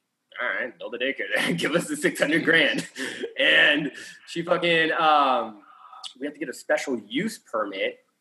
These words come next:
which is standard. But appar-, you know, something, something with the zoning takes, like, two to four months, or, or, sorry,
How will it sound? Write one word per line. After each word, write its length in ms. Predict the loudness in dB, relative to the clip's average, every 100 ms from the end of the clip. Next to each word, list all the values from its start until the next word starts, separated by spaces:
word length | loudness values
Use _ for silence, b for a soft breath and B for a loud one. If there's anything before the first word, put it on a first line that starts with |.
| _
which 220 | -2 -2
is 100 | -6
standard. 760 | -4 0 4 4 2 -2 -6 -8 _ _ _ _ 2
But 380 | 6 8 6 2 -14
appar-, 360 | -10 -2 0 2
you 80 | 2
know, 120 | 2
something, 400 | 2 -2 -2 -2
something 360 | -2 -2 -2
with 140 | -2 -2
the 140 | -6
zoning 800 | -2 2 2 2 2 2 2 0
takes, 320 | -2 -4 -4 -2
like, 240 | -4 -4
two 260 | -8 -2 -2
to 60 |
four 760 | -4 -8 -4 0 2 2 0 -2 -10
months, 560 | -6 0 0 -2 -8 2
or, 160 | 4
or, 160 | 4 2
sorry, 220 | 2 0